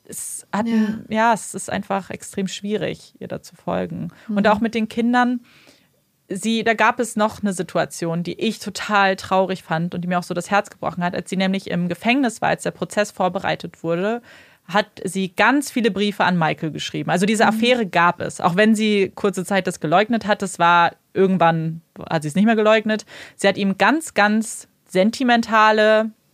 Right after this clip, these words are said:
Speaker 1: s-, so etwas befremdliche Nachrichten geschrieben, beziehungsweise Briefe, in denen sie sagt, sie denkt an seine Berührung und immer wenn es regnet,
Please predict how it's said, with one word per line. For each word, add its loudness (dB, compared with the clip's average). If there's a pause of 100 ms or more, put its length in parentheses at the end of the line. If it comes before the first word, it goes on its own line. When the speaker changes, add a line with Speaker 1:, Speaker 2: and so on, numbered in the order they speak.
(540)
Speaker 1:
s-, -6 (100)
so -2 (540)
etwas 2
befremdliche 0
Nachrichten 0
geschrieben, -2
beziehungsweise 0
Briefe, 0
in 2
denen 2
sie -2
sagt, 2
sie -4
denkt -4
an -2
seine 0
Berührung -2
und -6
immer -2
wenn 0
es -8
regnet, -2